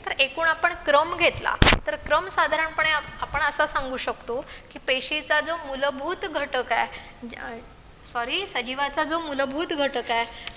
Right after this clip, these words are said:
ज्या मूलभूत घटकाला आपण म्हटलं पेशी, त्यामुळे सुरुवात होते पेशीपासून. पण अनेक पेशी जेव्हा एकत्रित येतात, समान रचना असणाऱ्या,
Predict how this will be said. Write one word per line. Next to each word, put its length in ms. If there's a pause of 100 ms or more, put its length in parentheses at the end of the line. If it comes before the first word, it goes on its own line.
ज्या 160
मूलभूत 440
घटकाला 680
आपण 300
म्हटलं 340
पेशी, 600 (340)
त्यामुळे 240
सुरुवात 460 (120)
होते 200
पेशीपासून. 680 (680)
पण 340 (760)
अनेक 420
पेशी 320
जेव्हा 280
एकत्रित 500
येतात, 280 (540)
समान 340
रचना 400
असणाऱ्या, 500